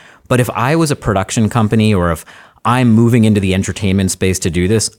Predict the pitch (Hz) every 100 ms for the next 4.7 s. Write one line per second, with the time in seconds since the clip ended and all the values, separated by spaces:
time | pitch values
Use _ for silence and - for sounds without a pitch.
0 | - 127 135 120 107 95 90 - 85 82
1 | 87 78 80 - 67 - _ _ _ -
2 | 127 175 139 104 107 98 92 107 139 98
3 | 82 82 92 - _ - 139 147 139 120
4 | - - 143 143 110 92 90